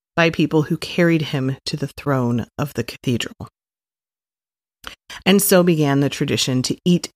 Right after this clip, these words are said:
geese at Martinmas in order to help him punish the geese. The eleventh of November also starts the Christmas cycle. It falls just about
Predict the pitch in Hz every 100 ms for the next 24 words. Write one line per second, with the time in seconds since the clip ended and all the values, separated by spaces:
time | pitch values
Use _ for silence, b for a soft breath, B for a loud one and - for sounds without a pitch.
0 | 151 139 123 - - - - - 151 139
1 | 135 123 73 - - - _ _ _ _
2 | _ 156 160 160 151 151 139 - 139 -
3 | 135 - 131 123 113 - - 120 - -
4 | - - 127 - - - - - - _
5 | _ _ _ _ _ _ _ - _ _
6 | _ _ _ _ _ - 190 220 226 240
7 | 190 180 170 165 160 - 147 - 135 -
8 | 90 - - - - 269 - 156 - 92
9 | - - - 82 - 117 101 - - 92
10 | - 127